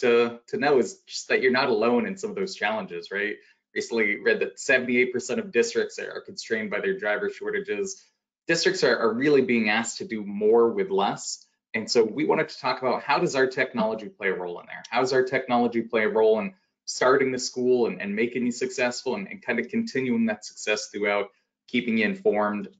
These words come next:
I think it's gonna be really great hearing from some of our, our panelists that have lived it and been through it. They'll be able to talk about those key features, but some really high level pieces, you know, how do you deal with staff shortages, right?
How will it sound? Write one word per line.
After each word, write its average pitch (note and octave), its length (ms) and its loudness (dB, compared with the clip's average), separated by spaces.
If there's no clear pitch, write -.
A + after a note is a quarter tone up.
I A#2 140 0
think - 340 -2
it's - 160 -6
gonna A2+ 160 0
be G#2+ 60 0
really A2+ 240 4
great G2+ 340 0
hearing A2 320 -2
from G2 160 -8
some G#2 160 -6
of F#2+ 80 -6
our, F#2+ 140 0
our F#2 200 -4
panelists G#2+ 380 -2
that G2 120 -16
have F#2+ 120 -8
lived - 220 2
it - 240 4
and F#3+ 160 -6
been A3 220 0
through D3+ 220 4
it. - 60 -4
They'll G#2 140 4
be A2+ 80 6
able G2 100 2
to G#2+ 140 2
talk A2 260 -2
about G#2+ 220 0
those F#2+ 240 0
key A2 240 -6
features, B2 580 -2
but - 160 -16
some D#3 140 -2
really E3+ 180 6
high C3+ 220 2
level C3+ 320 2
pieces, B2+ 480 -4
you B2+ 60 -8
know, - 80 -4
how E3 180 2
do F#3 80 2
you D#3 80 2
deal C3 240 4
with A#2+ 160 4
staff G#2+ 320 -2
shortages, - 720 -2
right? A2 240 2